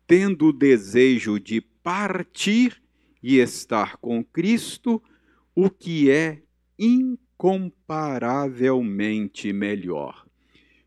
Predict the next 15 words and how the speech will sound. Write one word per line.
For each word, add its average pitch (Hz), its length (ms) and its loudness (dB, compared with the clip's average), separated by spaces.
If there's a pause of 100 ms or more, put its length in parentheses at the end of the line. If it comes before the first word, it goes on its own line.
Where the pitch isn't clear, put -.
Quando 202 480 0
Paulo 101 640 -4
diz 107 580 -6
que 107 200 -14 (200)
partir, 160 920 -6
isto 98 320 -10
é, 95 80 -4
morrer, 107 920 -4 (680)
significava 104 1000 -4
estar 113 580 -4
com 190 260 -2
Cristo 101 600 -6
para 104 360 -6
o 101 120 -2
crente, 87 720 -12